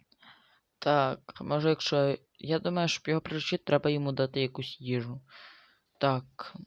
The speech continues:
ну, З-, так. Все, я перебив Мінотавра, Циклопа.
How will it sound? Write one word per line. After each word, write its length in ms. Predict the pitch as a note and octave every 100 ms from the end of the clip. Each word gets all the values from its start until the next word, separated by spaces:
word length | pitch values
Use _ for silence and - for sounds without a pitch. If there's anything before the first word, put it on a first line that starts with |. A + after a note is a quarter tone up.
| -
ну, 520 | C#3+ D#3+ F3 E3 C#3+ - _ _ _ _ _ _ _ -
З-, 280 | - - - _ _ _ _ _ _
так. 220 | - B2+ - _ _ - - _ _ _ _ _ _ _ _ _ _ _ _ _ _ - - -
Все, 460 | - - F#3+ G3 F#3
я 140 | D#3
перебив 560 | C#3+ C#3+ C3+ C3+ B2+ A#2+
Мінотавра, 640 | - C3+ C#3 F3 F#3+ F3+ E3+
Циклопа. 720 | - - F3+ G3 G3 F#3+ F3+